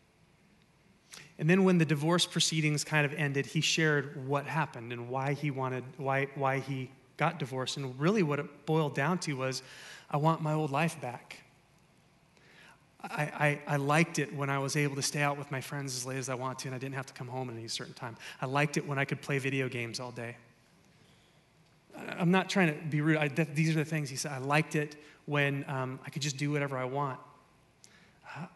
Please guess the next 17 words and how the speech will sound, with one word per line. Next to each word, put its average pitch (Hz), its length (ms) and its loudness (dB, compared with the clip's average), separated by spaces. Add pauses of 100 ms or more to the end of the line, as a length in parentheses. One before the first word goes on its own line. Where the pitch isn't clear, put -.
I - 20 -6
liked 151 340 4
it. 156 160 0
The 147 80 -2
good 170 300 2
old 165 240 4
days 135 460 -2 (500)
were 147 140 -6
better." 123 360 -2 (3000)
And 151 120 -4
so 156 260 4
he 143 120 0
divorced. 131 640 -6 (2000)
Now, 151 200 -2
I'm, 175 260 0
I'm 170 180 4
not 202 240 6